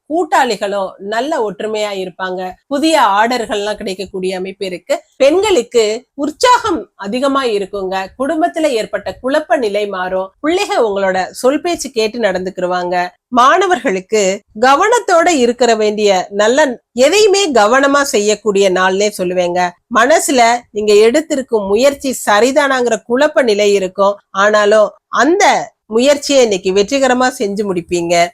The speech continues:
உத்திர நட்சத்திரக்காரங்க முருகப்பெருமான வழிபட்டு காரியங்களை தொடங்குறது சிறப்பா முடியும். தொலைபேசி வழி செய்திகள் எல்லாம் நல்ல செய்தியா இன்னைக்கு கிடைக்கக்கூடிய நாளா இருக்குதுங்க.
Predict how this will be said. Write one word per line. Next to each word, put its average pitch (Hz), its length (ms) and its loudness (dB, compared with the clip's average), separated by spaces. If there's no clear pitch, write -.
உத்திர 403 400 0
நட்சத்திரக்காரங்க 208 920 0
முருகப்பெருமான 294 800 0
வழிபட்டு 196 420 -4
காரியங்களை 220 500 -2
தொடங்குறது 175 560 -4
சிறப்பா 185 380 -2
முடியும். 180 500 -2
தொலைபேசி 466 600 4
வழி 233 200 2
செய்திகள் 262 500 2
எல்லாம் 202 440 2
நல்ல 302 480 2
செய்தியா 240 400 4
இன்னைக்கு 190 400 0
கிடைக்கக்கூடிய 214 640 2
நாளா 190 340 2
இருக்குதுங்க. 185 540 -4